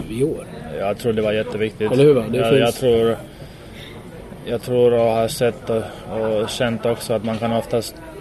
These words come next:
Speaker 2: lära mycket mer av, av en sån förlust än om vi hade gått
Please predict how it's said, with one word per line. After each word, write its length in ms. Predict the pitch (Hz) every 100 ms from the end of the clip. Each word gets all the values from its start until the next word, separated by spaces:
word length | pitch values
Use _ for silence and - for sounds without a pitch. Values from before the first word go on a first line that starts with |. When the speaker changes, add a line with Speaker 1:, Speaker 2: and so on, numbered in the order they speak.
| - -
Speaker 2:
lära 420 | 131 120 117 110
mycket 340 | 107 113 - 113
mer 240 | 113 113
av, 320 | 107 104 104 104 - - - - - - -
av 100 | 104
en 120 | 107 107
sån 260 | - 113
förlust 520 | 110 110 110 110 -
än 260 | 107 101 104
om 180 | 92 104
vi 80 | 101
hade 200 | 101 110
gått 280 | 104 -